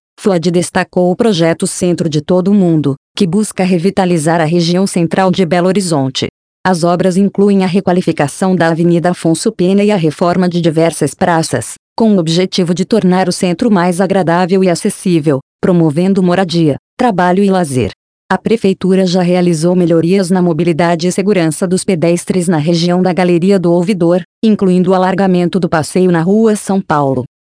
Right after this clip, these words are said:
Iniciativa de retrofit encaminhada à Câmara Municipal. Fuad também mencionou que a prefeitura está empenhada em atrair mais moradores para o centro da cidade.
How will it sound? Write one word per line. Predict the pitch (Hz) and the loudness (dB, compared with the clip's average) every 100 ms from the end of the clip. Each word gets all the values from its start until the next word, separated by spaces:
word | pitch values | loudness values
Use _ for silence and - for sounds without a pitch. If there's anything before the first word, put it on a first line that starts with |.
| - | -2
Iniciativa | 233 226 - 165 147 208 185 | 2 2 2 -4 -2 -2 0
de | 180 | 0
retrofit | 190 214 190 175 196 - | 0 0 -2 -2 -2 0
encaminhada | 220 220 175 156 165 175 165 | 0 2 0 2 0 0 -2
à | |
Câmara | 147 233 240 220 | -2 0 0 2
Municipal. | 170 156 151 - 226 139 98 - _ _ _ | 2 0 0 -2 -2 0 -2 -6 _ _ _
Fuad | - 220 175 180 | -2 0 0 0
também | 240 220 180 | 0 2 2
mencionou | 185 190 185 - 170 170 | 2 2 0 -2 0 0
que | 170 | -2
a | 165 | -2
prefeitura | 180 170 196 190 190 165 | -2 0 -2 0 2 2
está | 147 - 185 | 0 -2 0
empenhada | 190 185 180 175 175 | 0 0 2 2 2
em | 196 185 | 0 0
atrair | 180 196 185 220 | 0 2 2 2
mais | 196 185 165 | 2 0 0
moradores | 175 180 175 185 208 214 | 0 0 0 0 0 -2
para | - 190 | -2 -2
o | |
centro | 190 - 202 202 | -2 -2 0 0
da | 175 | 0
cidade. | 185 - 175 143 123 117 | -2 -2 0 0 -2 -6